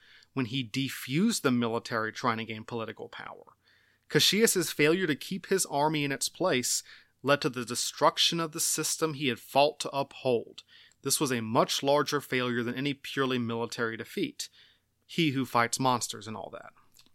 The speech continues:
So these were the major Allied leaders. Below them were a few talented mid-rank commanders. Uh, Osorio was excellent. Osorio was also tactically proficient, which is a rarity in this war. Uh, Mena Barreto was great.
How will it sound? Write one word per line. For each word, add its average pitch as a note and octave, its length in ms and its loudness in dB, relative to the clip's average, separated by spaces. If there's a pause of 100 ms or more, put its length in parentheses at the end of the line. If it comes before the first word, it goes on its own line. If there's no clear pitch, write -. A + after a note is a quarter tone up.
(680)
So - 140 2
these C4 200 6
were A3 100 2
the F3 80 4
major C#3 360 4
Allied A2+ 360 6
leaders. - 420 -12 (480)
Below G#3+ 260 10
them F3+ 200 8
were C#3+ 160 8
a B2 60 4
few C#3 220 0
talented A#2 640 6
mid-rank C3+ 420 0
commanders. B2+ 720 -2 (380)
Uh, B2 220 0
Osorio C#3 600 8
was A#2+ 280 0
excellent. D3 500 0
Osorio C3+ 380 2
was A#2+ 120 -2
also A#2+ 280 -2
tactically A#2+ 580 2
proficient, A2+ 560 -4
which A#2+ 160 -6
is A#2 100 -6
a A#2 60 -6
rarity G#2+ 400 -4
in G#2 80 -12
this G#2+ 260 -10
war. A#2 280 -8 (360)
Uh, B2 140 2
Mena A#2+ 340 0
Barreto C3+ 600 2
was C3+ 200 0
great. C#3 540 0